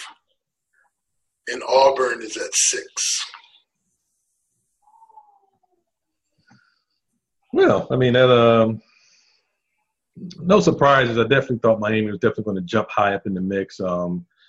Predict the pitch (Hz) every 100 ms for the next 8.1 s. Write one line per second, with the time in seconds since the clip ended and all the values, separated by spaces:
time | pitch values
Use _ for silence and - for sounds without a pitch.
0 | _ _ - 110 113 110 107 101 - 113
1 | 104 98 101 - 117 107 107 101 98 101
2 | 98 98 101 101 - 92 90 87 90 87
3 | 87 _ _ _ _ _ _ _ _ _
4 | 101 95 110 - 92 101 92 104 90 95
5 | 104 95 92 107 101 90 101 98 90 90
6 | 98 92 92 98 95 92 92 95 87 -
7 | 92 92 90 87 95 90 90 98 92 90